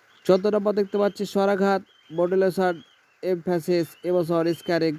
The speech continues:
কালার, টেক্সচার, পজ, মিল প্রভৃতি বুঝতে হবে। ছয় নম্বর দেখতে পাচ্ছি, পনেরো নম্বর দেখতে পাচ্ছি যে চূড়ান্ত সিদ্ধান্ত পৌঁছাতে হবে, অর্থাৎ চূড়ান্ত সিদ্ধান্ত নিতে হবে যে সব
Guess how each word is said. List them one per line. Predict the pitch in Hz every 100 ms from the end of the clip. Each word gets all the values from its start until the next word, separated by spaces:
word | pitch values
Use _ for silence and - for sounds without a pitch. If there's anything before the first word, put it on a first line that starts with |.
| _
কালার, | 160 156 156 147 -
টেক্সচার, | 151 - 156 139 - _ _ _ _ - - -
পজ, | 160 156 143 -
মিল | 143 156 151 139
প্রভৃতি | - 156 147 147 139 117 123
বুঝতে | 135 143 -
হবে। | 139 131 - 123 - - - _ - - _ _ _ _ - -
ছয় | 170
নম্বর | 185 202
দেখতে | 202 208 214
পাচ্ছি, | 208 208 214 196 _ _ _ _ _ _ -
পনেরো | 185 196
নম্বর | 196 202
দেখতে | 196 208
পাচ্ছি | 202 -
যে | 202 196 -
চূড়ান্ত | 196 208 196 214
সিদ্ধান্ত | 190 196 185 196 180 196 180 - - _ _ -
পৌঁছাতে | 180 175 170 156
হবে, | 143 139
অর্থাৎ | 156 170 180 - _ - - _ _ _
চূড়ান্ত | 180 190 190 185
সিদ্ধান্ত | 170 190 185 180
নিতে | 180 170 170
হবে | 165
যে | 165
সব | 165